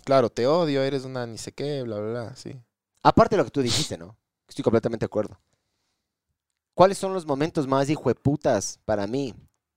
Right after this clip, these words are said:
Speaker 2: Voy a utilizar una serie que es, me encanta a mí, la recomiendo un montón y de ley ya full gente la ha visto, que es Breaking Bad.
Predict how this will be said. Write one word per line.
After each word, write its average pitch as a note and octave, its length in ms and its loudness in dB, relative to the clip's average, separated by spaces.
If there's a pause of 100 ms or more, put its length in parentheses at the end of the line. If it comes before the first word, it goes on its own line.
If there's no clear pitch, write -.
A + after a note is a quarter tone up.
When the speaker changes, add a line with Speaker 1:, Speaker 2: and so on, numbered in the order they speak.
(160)
Speaker 2:
Voy A2+ 180 2
a A2 60 4
utilizar A#2 420 0
una A2 160 -4
serie A2+ 340 2
que A2 260 -2
es, F#2+ 280 -8
me F#2 60 -10
encanta G#2 380 -6
a F#2+ 40 -2
mí, G#2 600 -8
la G2 200 -6
recomiendo G#2+ 480 -4
un G#2+ 80 -8
montón G#2+ 400 -2
y F#2 100 -4
de G2 140 0
ley G2+ 480 -2
ya F#2+ 300 -4
full G2+ 180 -6
gente A2+ 200 -4
la F#2+ 80 0
ha - 20 0
visto, G#2+ 240 -4
que - 80 -8
es F2+ 60 -10
Breaking G2 280 -4
Bad. G#2+ 160 0